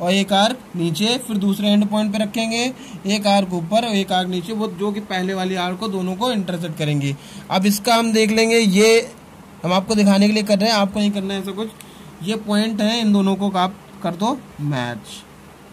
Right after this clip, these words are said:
क्या कर दो? match कर दो। match कर दिया आपने। अब ये बीएन जो है, ये two equal part में divide हो गया, हो गया? ये bn two equal part में divide हो गया, जो कि आप जानते हो कि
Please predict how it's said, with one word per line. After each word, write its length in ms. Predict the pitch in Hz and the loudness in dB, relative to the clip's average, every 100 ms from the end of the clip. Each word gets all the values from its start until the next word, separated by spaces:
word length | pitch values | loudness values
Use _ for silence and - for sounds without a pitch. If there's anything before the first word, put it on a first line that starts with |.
| - | -8
क्या 100 | 196 | -4
कर 100 | 220 | -2
दो? 240 | 240 220 - - - - - - - - - - 131 | 0 0 -2 -8 -20 -20 -20 -20 -20 -20 -20 -16 -6
match 320 | 151 185 185 | -2 0 -2
कर 140 | - 139 | -4 -8
दो। 180 | 120 117 - - - - - - | -8 -12 -16 -20 -20 -20 -20 -10
match 180 | 156 170 | -8 -6
कर 140 | 214 | -8
दिया 220 | 208 233 | -4 -4
आपने। 260 | 240 214 156 - - - - - - - | -4 -4 -6 -8 -16 -20 -20 -20 -18 -2
अब 200 | 254 - - - - - - - - - - - - | 0 0 -6 -20 -20 -20 -20 -20 -20 -20 -20 -20 -18
ये 180 | - 277 | -6 -2
बीएन 500 | 233 175 220 240 247 226 | 0 2 4 4 2 4
जो 100 | 196 | 4
है, 280 | 151 131 113 - - - - 160 | 2 0 -4 -16 -20 -20 -16 -8
ये 180 | 202 233 - | -4 -4 -6
two 180 | - 262 | -2 0
equal 380 | 233 208 208 220 202 | 2 0 0 -2 0
part 300 | 190 175 170 | 0 0 0
में 160 | 185 240 | -2 0
divide 280 | 180 143 120 | 0 -2 -4
हो 80 | 113 | -8
गया, 180 | 113 113 - - - - | -10 -14 -16 -20 -20 -8
हो 100 | 190 | -4
गया? 240 | 233 294 349 - - - - - 151 | 0 0 0 -8 -20 -20 -20 -14 -6
ये 160 | 240 220 - 165 | -4 -4 -6 -2
bn 460 | 196 208 233 214 262 - - | 2 4 4 2 0 -6 -10
two 120 | 240 | -6
equal 280 | 233 208 233 | -4 -4 -4
part 280 | 214 208 214 | -2 0 0
में 120 | 208 208 | 2 2
divide 300 | 202 202 196 | 4 2 0
हो 180 | 190 | -2
गया, 180 | 190 233 | 0 0
जो 200 | 208 208 | 2 0
कि 160 | 208 220 | 0 2
आप 180 | 202 196 | 2 2
जानते 400 | 190 175 175 196 | 0 -2 -2 -2
हो 180 | 190 208 | 0 -2
कि 280 | 208 247 | -2 -4